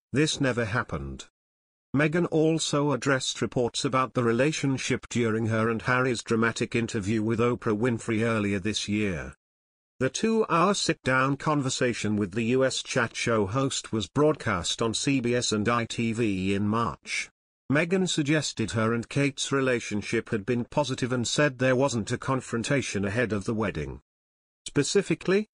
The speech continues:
the pair denied claims that she had made Kate cry during the preparations ahead of her big day.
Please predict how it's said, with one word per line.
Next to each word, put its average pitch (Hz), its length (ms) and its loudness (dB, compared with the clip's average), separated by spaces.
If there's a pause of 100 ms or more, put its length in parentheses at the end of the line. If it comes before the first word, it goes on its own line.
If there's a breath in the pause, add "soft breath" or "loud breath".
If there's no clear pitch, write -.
(100)
the 117 80 0
pair 170 300 2
denied 147 500 2
claims 123 500 0
that 123 140 0
she 123 200 2
had 120 120 0
made 127 300 0
Kate 135 320 -2
cry 131 280 2
during 120 460 2
the 107 80 -2
preparations 120 800 0
ahead 120 280 2
of 117 120 -2
her 117 160 2
big 104 260 -4
day. 80 460 -2